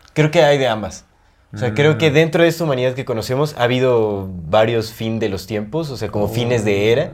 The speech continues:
Speaker 2: ok.
Speaker 1: eh, épocas de, de crisis... Eh,
Speaker 2: Severas.
Speaker 1: exactamente, muy explícitas,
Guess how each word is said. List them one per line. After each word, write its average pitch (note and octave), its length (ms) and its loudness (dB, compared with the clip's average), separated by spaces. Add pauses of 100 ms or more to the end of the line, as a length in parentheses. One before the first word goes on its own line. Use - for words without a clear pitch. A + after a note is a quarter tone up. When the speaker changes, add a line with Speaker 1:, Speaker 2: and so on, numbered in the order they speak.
(160)
Speaker 2:
ok. - 180 -16
Speaker 1:
eh, G#2+ 300 -6
épocas A#2+ 400 0
de, G2+ 220 0
de F#2+ 200 -6
crisis... A2 640 -4
Eh, D#2+ 460 -10
Speaker 2:
Severas. A2+ 360 -4 (280)
Speaker 1:
exactamente, G#2+ 580 -2
muy A#2+ 140 0
explícitas, D3 880 -4